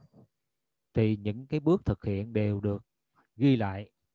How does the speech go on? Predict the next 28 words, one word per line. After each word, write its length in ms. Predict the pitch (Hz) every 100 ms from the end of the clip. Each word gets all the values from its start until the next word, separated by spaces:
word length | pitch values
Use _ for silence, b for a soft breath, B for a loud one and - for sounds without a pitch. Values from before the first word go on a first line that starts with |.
| -
hoặc 280 | 120 113 -
được 160 | 98
thể 160 | 101 127
hiện 280 | 110 98 101
bằng 240 | 92 92
các 200 | 135 139 -
văn 400 | 104 123 123 104
bản, 300 | 90 117 151
những 120 | 101
cái 120 | - -
biên 300 | 151 160 131
bản. 300 | 98 87 127 180 _ _ _ _ _ _ _ _ - - - - _ _ _ _ - - - - _ _ _ _ _ _ _ _ _ _ _
Thiếu 260 | 180 190 226
những 140 | 123 139
bước 140 | 180
này, 280 | 117 104 - _ _ _ -
nếu 240 | 131 175 190 _ _ _ -
những 140 | 135
bộ 140 | 110
phận 280 | 113 98 107 -
thực 220 | 110 -
hiện 220 | - 95 113
chọn 260 | 92 98
nhà 100 | 107
cung 200 | - 110
ứng 180 | 113 156
mà 120 | 104
thiếu 400 | - 135 180 202